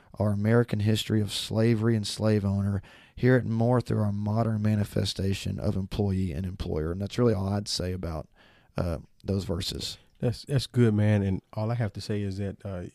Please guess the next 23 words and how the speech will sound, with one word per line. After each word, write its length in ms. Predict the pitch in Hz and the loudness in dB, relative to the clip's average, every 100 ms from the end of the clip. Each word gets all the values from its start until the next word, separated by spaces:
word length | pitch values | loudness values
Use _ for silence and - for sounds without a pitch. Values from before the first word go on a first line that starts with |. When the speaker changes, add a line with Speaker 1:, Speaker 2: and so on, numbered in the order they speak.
| _ | _
Speaker 2:
typically 440 | - 135 - 104 98 98 - - | -10 -8 -8 -6 -6 -6 -10 -10
in, 140 | 98 | -8
in, 140 | - 98 | -6 -6
in 140 | 104 98 | -4 -2
my 120 | 104 | -2
Bibles, 520 | 101 98 98 98 95 | -2 -2 -2 -6 -6
when 280 | 95 92 90 | -4 -4 -4
bond 320 | 98 104 98 | -2 0 0
servants 480 | - 101 98 98 - | -2 -2 -2 -6 -6
and 100 | 107 | -8
slaves 420 | - 101 104 101 | -4 -2 0 -2
come 220 | - 107 | -4 -2
up, 160 | 110 - - - - - _ _ | -2 -4 -12 -20 -20 -20 _ _
my 100 | - | -4
Bible 340 | 98 104 101 95 | -2 0 0 -2
turns 340 | - 104 101 | -2 -2 -2
to 120 | - 95 | -4 -8
the 80 | |
Thomas 320 | - 113 107 95 | -4 -2 -2 0
Jefferson 420 | 110 - - 104 | -2 -2 -6 -4
Bible, 340 | 107 110 113 - - | -2 -2 -6 -10 -8
and, 260 | 101 95 | -6 -4
uh, 240 | 92 92 | -4 -6